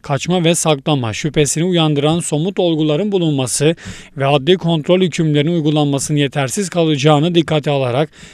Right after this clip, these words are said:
İstanbul yedinci Sulh Ceza Hakimliği'nin kararını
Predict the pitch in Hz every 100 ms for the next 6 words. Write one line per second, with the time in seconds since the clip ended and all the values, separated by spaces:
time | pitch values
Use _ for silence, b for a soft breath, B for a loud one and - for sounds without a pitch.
0 | B 170 - 170 156 151 151 143 143 127
1 | 135 165 160 170 156 135 139 180 175 160
2 | - 151 143 135 170 175 165 147 135 117
3 | 151